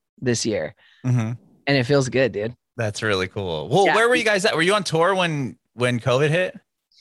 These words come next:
Speaker 1: We were not. We had just s-, stopped confirming anything tour related until we could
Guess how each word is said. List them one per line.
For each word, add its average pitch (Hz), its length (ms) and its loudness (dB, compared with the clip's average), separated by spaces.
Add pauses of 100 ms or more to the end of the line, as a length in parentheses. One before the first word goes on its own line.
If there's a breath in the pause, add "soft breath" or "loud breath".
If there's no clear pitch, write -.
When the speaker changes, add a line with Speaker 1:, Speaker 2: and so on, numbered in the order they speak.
(760 soft breath)
Speaker 1:
We 202 120 4
were 214 120 6
not. 185 340 2
We 175 120 4
had 170 200 2
just 202 560 0 (420)
s-, - 260 -6 (400)
stopped 170 480 0
confirming 170 540 0
anything 160 380 2
tour 165 240 0
related 147 560 4 (140)
until 143 480 0
we 139 120 0
could 135 540 -2